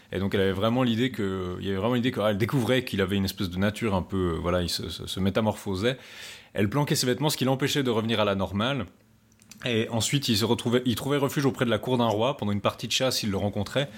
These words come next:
et il voyait que, ben, il avait l'air un peu intelligent, il les attaquait pas, il se soumettait à eux, puis du coup ils l'ont pris comme animal de compagnie, puis un jour il a attaqué, euh,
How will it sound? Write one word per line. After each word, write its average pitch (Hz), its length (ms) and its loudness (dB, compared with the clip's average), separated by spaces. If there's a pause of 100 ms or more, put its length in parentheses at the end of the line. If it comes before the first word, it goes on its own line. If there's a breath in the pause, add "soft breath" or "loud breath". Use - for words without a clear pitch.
(540 loud breath)
et 107 80 2
il 120 80 4
voyait 135 280 2
que, 135 120 0
ben, 104 400 2 (640)
il 110 80 0
avait 117 140 2
l'air 143 100 2
un 143 60 2
peu 151 100 -2
intelligent, 143 400 2
il 117 80 2
les 104 160 2
attaquait 113 300 0
pas, 120 320 2
il 131 40 0
se 104 140 -2
soumettait 120 360 0
à 104 60 4
eux, 131 140 2
puis 131 100 -8
du 107 60 -4
coup 135 120 -2
ils 120 40 2
l'ont 101 120 0
pris 131 120 0
comme 110 140 0
animal 110 260 4
de 101 60 2
compagnie, 98 400 0
puis 123 100 -4
un 95 100 2
jour 101 380 2
il 90 100 0
a 90 60 2
attaqué, 113 480 2
euh, 92 160 0